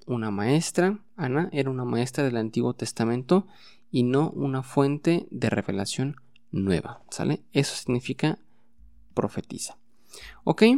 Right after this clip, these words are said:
entonces nada más quería leer estas porciones para que conocieran, para que conozcamos un poquito más acerca de Simeón y de Ana. Ahora sí, vocabulario, son tres palabras solamente. Vocabulary, we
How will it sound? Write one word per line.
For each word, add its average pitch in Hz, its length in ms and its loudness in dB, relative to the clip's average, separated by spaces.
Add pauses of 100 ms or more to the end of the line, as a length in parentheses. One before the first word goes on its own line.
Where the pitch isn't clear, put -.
(260)
entonces 151 640 0
nada 147 160 2
más 151 140 -4
quería 139 420 -2
leer 131 300 -2
estas 127 400 -4
porciones 120 500 -2
para 104 420 -4 (680)
que 113 160 -4
conocieran, 113 1400 -4 (240)
para - 180 -8
que - 100 -18
conozcamos 151 580 -2
un 143 100 -8
poquito - 380 -6
más 131 220 -2
acerca - 380 -2
de 117 140 0
Simeón 117 640 0 (420)
y 123 140 0
de 120 260 -2
Ana. - 320 -10 (440)
Ahora 139 160 4
sí, 135 140 2
vocabulario, 131 720 4
son 180 240 2
tres 180 220 4
palabras 160 400 0
solamente. 147 580 2 (800)
Vocabulary, 127 800 4
we 123 160 2